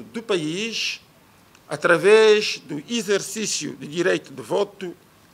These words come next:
no respeito da igualdade, do sufrágio universal e da liberdade de expressão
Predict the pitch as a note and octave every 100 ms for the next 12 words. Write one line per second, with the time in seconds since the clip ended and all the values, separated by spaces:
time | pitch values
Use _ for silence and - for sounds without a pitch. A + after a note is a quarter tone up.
0 | _ _ - _ _ _ C3 D#3 D#3+ D#3+
1 | - A3 A3+ A3 - G3+ F3 - _ _
2 | _ _ _ _ D3 E3+ D#3 D3+ - A#3
3 | F#3 F#3 E3 F3 E3+ D#3+ C#3 D3+ C#3+ -
4 | _ _ _ _ _ _ _ - - -
5 | - C#3+ G3+ A3+ G#3 F3 F#3 A3+ G#3+ F3
6 | - E3 D#3 D#3 D#3+ - _ _ _ _
7 | _ _ - F3 E3 E3 D#3+ D3+ D#3 D#3+
8 | D3+ A#2+ D3 C#3+ - C3+ D3+ - D3 C#3
9 | - D3 C#3+